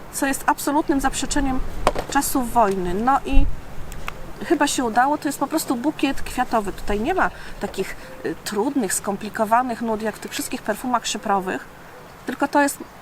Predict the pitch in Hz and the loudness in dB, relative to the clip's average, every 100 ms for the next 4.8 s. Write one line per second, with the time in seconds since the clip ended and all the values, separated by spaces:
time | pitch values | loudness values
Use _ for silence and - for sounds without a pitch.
0 | - - 226 247 254 240 247 254 - - | -20 -10 -2 -2 2 4 4 2 -4 -4
1 | 220 247 - 202 277 247 - 233 - 226 | -4 -4 -2 0 2 2 -2 -4 -2 -2
2 | - 190 175 - - - - - 254 - | 0 -2 -2 -8 -14 -18 -12 -2 -2 0
3 | 320 - - 269 226 240 233 208 208 208 | 0 0 2 2 4 2 2 2 -4 -4
4 | 202 202 - 190 - 196 170 196 | -4 -6 -8 -8 -6 -4 -4 -4